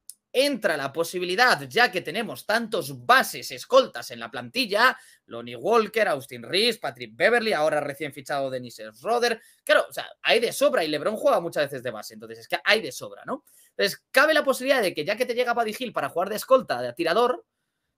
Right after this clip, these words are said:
tienes muchos bases, y Kendrick Nunn puede jugar de uno y también puede jugar de escolta. Entonces, claro,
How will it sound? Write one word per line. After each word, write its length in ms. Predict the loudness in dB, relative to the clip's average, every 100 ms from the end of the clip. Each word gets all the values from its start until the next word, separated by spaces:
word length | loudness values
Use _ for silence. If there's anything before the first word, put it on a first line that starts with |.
| _
tienes 240 | 0 0 0
muchos 280 | -2 -2
bases, 460 | 2 2 2 -10 -18 _
y 100 | -4
Kendrick 260 | 0 2 2
Nunn 120 | 0 2
puede 160 | 2
jugar 200 | 2 2
de 80 | 2
uno 180 | -2 0
y 40 |
también 220 | 0 0
puede 140 | 0 -2
jugar 200 | -2 -6
de 60 |
escolta. 380 | -8 -8 -8 -10
Entonces, 380 | -10 -4 -4 -4 _ _ _ _ _ 0
claro, 200 | 2